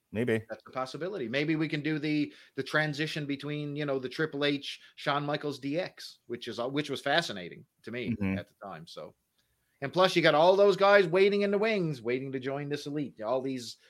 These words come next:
Speaker 2: all these Bearcats and the Karrion Krosses and all the other turkeys that are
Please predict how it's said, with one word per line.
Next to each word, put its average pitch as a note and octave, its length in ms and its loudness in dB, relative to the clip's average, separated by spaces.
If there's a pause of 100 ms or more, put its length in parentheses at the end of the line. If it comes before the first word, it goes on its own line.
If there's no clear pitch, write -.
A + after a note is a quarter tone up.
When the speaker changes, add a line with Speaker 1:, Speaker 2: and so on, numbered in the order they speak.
(100)
Speaker 2:
all C3 120 0
these C#3 200 0
Bearcats D3+ 680 2
and C3 120 -8
the C3 60 -2
Karrion D#3 480 0
Krosses C#3+ 540 0
and B2 80 -4
all D3 140 -2
the D3 140 -2
other C#3+ 160 -2
turkeys B2+ 400 -6
that A#2 140 -4
are A2+ 240 -4